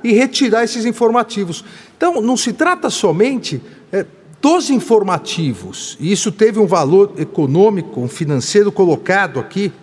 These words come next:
o percentual, mas, além disso, se colocou a pessoa jurídica,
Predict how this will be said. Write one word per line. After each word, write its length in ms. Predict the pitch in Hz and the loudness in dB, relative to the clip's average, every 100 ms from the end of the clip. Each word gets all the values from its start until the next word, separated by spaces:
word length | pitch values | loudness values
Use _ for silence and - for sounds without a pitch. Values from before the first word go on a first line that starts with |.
| - _ _ _ | -20 _ _ _
o 60 | 147 | -6
percentual, 800 | 135 165 - 165 - 151 156 - - - - | -2 0 0 -2 0 0 0 -2 -12 -12 -2
mas, 200 | 247 262 | 0 2
além 240 | 247 220 | 4 2
disso, 240 | 190 262 254 | 2 -4 -4
se 160 | - | -2
colocou 460 | - 254 220 - 247 | 2 4 4 2 0
a 60 | |
pessoa 440 | 233 214 202 285 277 | 2 2 2 0 0
jurídica, 1040 | 208 202 175 254 285 240 - - 117 92 | 0 -2 0 0 0 -4 -6 -4 -4 -6